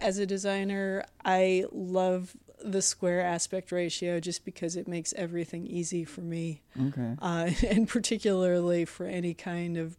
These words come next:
Speaker 1: programming and, and anything you're designing for a mobile app or a mobile website, a
Speaker 2: Yeah.
Speaker 1: square, it's hip to be square.
Speaker 2: Okay. Well, it's
Speaker 1: Square's
Speaker 2: more
Speaker 1: the way
Speaker 2: of a
Speaker 1: to go.
Speaker 2: tall rectangle.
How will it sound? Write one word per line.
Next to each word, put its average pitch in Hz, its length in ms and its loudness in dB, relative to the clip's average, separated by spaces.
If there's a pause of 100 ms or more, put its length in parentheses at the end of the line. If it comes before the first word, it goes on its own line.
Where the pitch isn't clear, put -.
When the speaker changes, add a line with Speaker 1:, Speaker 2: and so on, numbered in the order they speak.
(140)
Speaker 1:
programming 170 840 -2
and, 170 280 -6
and - 240 -6
anything 208 380 0
you're 175 120 -2
designing 170 580 -4 (420)
for - 280 -2
a 160 60 0
mobile 170 580 0
app 170 360 -4
or 165 120 -4
a 160 40 -2
mobile 165 420 -4
website, 170 640 -8 (420)
a - 80 -2
Speaker 2:
Yeah. 131 60 6
Speaker 1:
square, 175 480 0 (100)
it's - 240 -2
hip 175 140 -6
to 175 80 -4
be - 120 -6
square. - 420 -8 (380)
Speaker 2:
Okay. 143 160 0
Well, 135 180 -2 (140)
it's - 140 -4
Speaker 1:
Square's 175 200 -2
Speaker 2:
more 139 160 4
Speaker 1:
the 127 60 2
way 123 140 2
Speaker 2:
of 123 60 0
a 123 40 0
Speaker 1:
to - 160 -8
go. 180 180 -8
Speaker 2:
tall 127 320 -2
rectangle. 131 600 -4